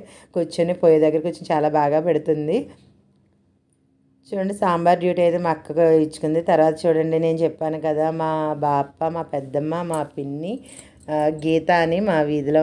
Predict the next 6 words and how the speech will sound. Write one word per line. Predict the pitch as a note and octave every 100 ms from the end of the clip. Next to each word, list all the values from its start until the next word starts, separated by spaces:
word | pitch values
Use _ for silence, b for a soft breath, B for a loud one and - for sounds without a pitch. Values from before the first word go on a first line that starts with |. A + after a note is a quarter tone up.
| D#3
ఉంటది | D#3 D3+ D3 G3 A#3 F#3 D#3 D3+
తను, | D#3+ C#3+ D#3 G#3+ - B B D#3
ఇంకా | D#3+ E3
మా | E3 E3 D#3+
అత్తయ్య, | D#3 D3 - D#3+ D#3+ E3+ F#3 G3 - -
ఆ, | D#3